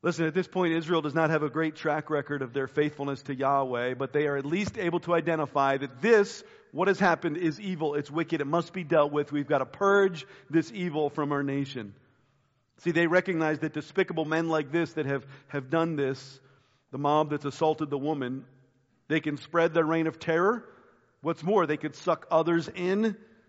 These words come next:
to their sinful atrocities. But instead of giving the men up, the Benjamites decide, "You know what? No.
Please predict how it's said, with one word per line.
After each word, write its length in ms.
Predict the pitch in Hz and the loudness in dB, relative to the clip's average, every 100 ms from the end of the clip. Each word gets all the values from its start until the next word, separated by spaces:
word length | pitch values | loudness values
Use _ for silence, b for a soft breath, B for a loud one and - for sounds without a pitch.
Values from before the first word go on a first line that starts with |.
| b b _ _ - | b b _ _ -6
to 100 | 165 | 0
their 180 | 175 | 0
sinful 580 | 170 180 180 170 175 160 - _ _ _ _ _ _ _ _ _ - | 0 -2 -2 -2 -2 -2 -8 _ _ _ _ _ _ _ _ _ -14
atrocities. 680 | 127 175 170 165 170 196 - - _ _ _ _ _ _ _ _ _ _ _ _ _ _ _ | -2 2 2 0 -6 -8 -12 -18 _ _ _ _ _ _ _ _ _ _ _ _ _ _ _
But 160 | 139 185 | 0 2
instead 480 | 180 - - 226 262 | 2 -2 2 4 4
of 160 | 180 | 2
giving 280 | 170 220 214 | 0 0 2
the 60 | 196 | 2
men 320 | 196 196 190 - | 2 2 0 -2
up, 360 | 175 139 143 - - _ _ _ _ | 0 0 -2 -8 -20 _ _ _ _
the 80 | 139 | -4
Benjamites 640 | 165 185 165 143 143 143 | -2 0 0 -2 -2 -6
decide, 460 | 139 - 143 139 143 | -14 -4 -2 -2 -4
"You 60 | |
know 80 | 180 | -4
what? 280 | 190 196 - _ _ _ _ _ _ | -2 -2 -4 _ _ _ _ _ _
No. 300 | - 214 69 | -12 -12 -12